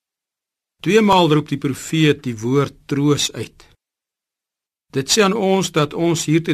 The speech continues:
doen het met mense wat in 'n groot beproewing verkeer.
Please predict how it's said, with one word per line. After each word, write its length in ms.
doen 220
het 260
met 160
mense 460
wat 240
in 140
'n 180
groot 320
beproewing 560
verkeer. 560